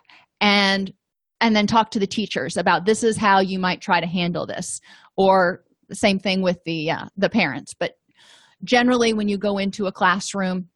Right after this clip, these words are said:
teachers are gonna wanna have an idea about, "What can I do to facilitate this getting fixed?"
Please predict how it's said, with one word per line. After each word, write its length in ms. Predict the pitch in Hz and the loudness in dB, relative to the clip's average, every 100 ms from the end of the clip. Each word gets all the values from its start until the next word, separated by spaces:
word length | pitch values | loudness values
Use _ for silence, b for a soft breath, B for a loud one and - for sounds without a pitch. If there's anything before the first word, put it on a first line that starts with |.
| _ | _
teachers 420 | 226 208 196 180 | -6 -4 -4 -4
are 60 | 185 | -4
gonna 180 | 180 180 | -4 -2
wanna 220 | 175 175 | -2 -2
have 200 | 180 175 | -2 -2
an 100 | 170 | -2
idea 500 | 170 180 175 170 - | -4 -4 -2 0 0
about, 360 | 165 165 170 - _ | -2 0 0 -2 _
"What 260 | 185 - | -2 -2
can 140 | - 185 | -2 -2
I 140 | 170 | 0
do 460 | 175 180 165 165 175 _ _ _ _ | 0 0 0 -2 -6 _ _ _ _
to 80 | 208 | -6
facilitate 800 | - 196 - 170 165 175 151 - | -2 -2 2 2 0 0 -2 0
this 440 | 170 170 - - _ _ _ _ - | 0 0 -6 -14 _ _ _ _ -2
getting 220 | 165 147 | -2 -2
fixed?" 560 | - - - - - | -6 -8 -8 -14 -14